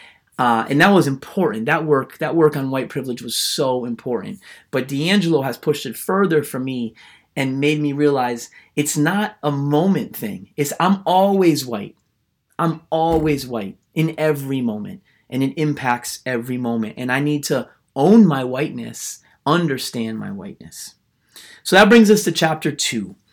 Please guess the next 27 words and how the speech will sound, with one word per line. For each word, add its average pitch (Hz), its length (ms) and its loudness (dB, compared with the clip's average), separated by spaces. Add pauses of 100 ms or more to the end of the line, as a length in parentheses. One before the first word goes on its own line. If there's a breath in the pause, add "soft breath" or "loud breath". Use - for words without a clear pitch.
(200 loud breath)
And 117 200 -2
this 208 220 2
one 170 180 2
was 170 180 2
heavy. 104 420 -6 (100)
This 151 220 -4
is 139 100 -2
all 147 180 4
about 117 300 0
racism 185 800 0 (240 soft breath)
and 117 260 -2
white 135 440 -4
supremacy. - 720 -8 (580)
Couldn't 208 340 6
even 156 240 2
believe 127 260 -2
it - 220 -8 (260 soft breath)
that 123 120 -6
I'd 123 160 0
be 123 100 -2
reading 131 280 -2
about 110 320 -4
racism 127 580 -4
and 110 140 -4
white 120 220 -6
supremacy, 117 760 -6
and, 98 180 -8